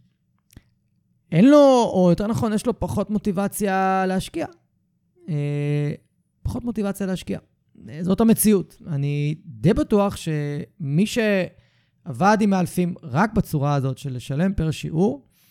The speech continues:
יכול, בין אם עבדתם עם כמה מאלפים או בין אם עבדתם עם מאלף אחד, אני מבטיח לכם שהרבה מכם כרגע אומרים, "וואלה, נכון, הטיפול התמסמס,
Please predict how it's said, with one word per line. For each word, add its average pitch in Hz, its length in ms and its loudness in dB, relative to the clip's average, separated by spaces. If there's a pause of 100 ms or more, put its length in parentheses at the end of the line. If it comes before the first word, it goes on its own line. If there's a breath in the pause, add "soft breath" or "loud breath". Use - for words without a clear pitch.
(380 soft breath)
יכול, 233 640 4
בין 214 120 2
אם 233 80 4
עבדתם 220 400 4
עם 180 200 2
כמה 185 240 0
מאלפים 208 360 0
או 165 60 -2
בין 160 100 0
אם 165 80 -2
עבדתם 165 200 -4
עם 147 140 -2
מאלף 139 320 -4
אחד, 156 280 -4 (280)
אני 135 280 -6
מבטיח 185 340 -6
לכם 214 120 -2
שהרבה 143 360 0
מכם 214 260 -2
כרגע 214 280 -4
אומרים, 190 360 -2
"וואלה, 208 260 -4
נכון, 185 440 -8 (280)
הטיפול 160 540 -4
התמסמס, 202 1040 -4